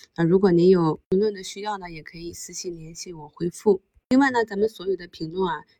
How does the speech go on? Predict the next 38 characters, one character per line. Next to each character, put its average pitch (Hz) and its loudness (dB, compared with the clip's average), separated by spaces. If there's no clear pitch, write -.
喜 - -6
马 202 -2
拉 165 -10
雅 170 -6
会 214 6
有 180 6
人 160 -8
工 247 2
审 156 -6
核 151 -6
的， 147 -6
这 - -16
个 185 -4
审 147 -6
核 151 -10
的 180 -12
时 175 -6
间 190 -2
可 - -2
能 156 2
是 165 0
几 - -4
分 185 2
钟 220 4
或 214 2
者 180 2
几 156 -8
十 - -4
分 196 2
钟， 220 4
并 233 4
不 202 0
是 202 0
没 170 2
有 175 2
权 156 -6
限 240 0
啊。 156 -2